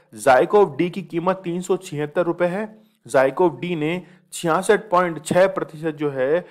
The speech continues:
ये प्रभावशीलता, इफेक्टिवनेस जो है ये बताया है। चलिए आज आप लोगों के लिए स्टडी ग्लोस क्वेश्चन क्या है?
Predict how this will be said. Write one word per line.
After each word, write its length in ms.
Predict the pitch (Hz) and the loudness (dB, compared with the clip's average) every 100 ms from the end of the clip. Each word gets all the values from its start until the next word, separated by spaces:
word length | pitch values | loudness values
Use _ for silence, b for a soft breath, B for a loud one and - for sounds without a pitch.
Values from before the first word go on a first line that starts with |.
| B B | B B
ये 160 | 127 165 | -2 -2
प्रभावशीलता, 760 | 170 120 131 135 135 139 131 151 | 0 -2 2 0 0 -10 -2 -2
इफेक्टिवनेस 680 | 135 135 135 156 139 123 135 | 0 -2 -2 -8 -6 -8 -6
जो 100 | 127 | -6
है 340 | 127 139 - _ 107 | -4 -6 -8 _ -14
ये 280 | 110 156 - | -4 -4 -4
बताया 420 | - 104 113 113 | -6 -2 -2 -2
है। 260 | 110 95 - b b b - | -4 -8 -10 b b b -4
चलिए 340 | 170 139 - B B | 0 -2 -4 B B
आज 240 | 131 202 202 | 6 6 4
आप 160 | 190 | 2
लोगों 120 | 196 190 | 4 4
के 80 | |
लिए 100 | 190 | 2
स्टडी 200 | 180 185 | 2 0
ग्लोस 260 | 170 175 175 | 2 2 0
क्वेश्चन 320 | 165 160 180 | -4 -4 -6
क्या 160 | 170 170 | 0 0
है? 160 | 175 | 0